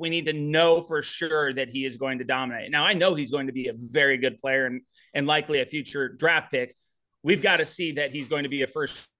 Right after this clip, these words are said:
rounder for him to be that five-star. He has every tool that there is imaginable to be a five-star and future first-round draft pick.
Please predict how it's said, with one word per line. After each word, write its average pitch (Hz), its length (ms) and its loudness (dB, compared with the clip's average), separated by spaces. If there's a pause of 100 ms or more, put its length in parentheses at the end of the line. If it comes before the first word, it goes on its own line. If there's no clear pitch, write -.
rounder 127 420 -4
for 135 100 -4
him 131 140 -2
to 131 80 -4
be 127 280 -6
that 127 220 0
five-star. 127 560 -2
He 160 100 4
has 139 140 0 (120)
every 175 500 2
tool 156 380 -2
that 135 180 -6
there 151 220 0
is 139 220 0
imaginable 131 680 -4
to 123 80 -18
be 123 160 -2
a 120 60 -2
five-star 123 640 0 (240)
and 143 160 0
future 143 420 -4
first-round 131 480 -2
draft 156 300 2
pick. 156 220 2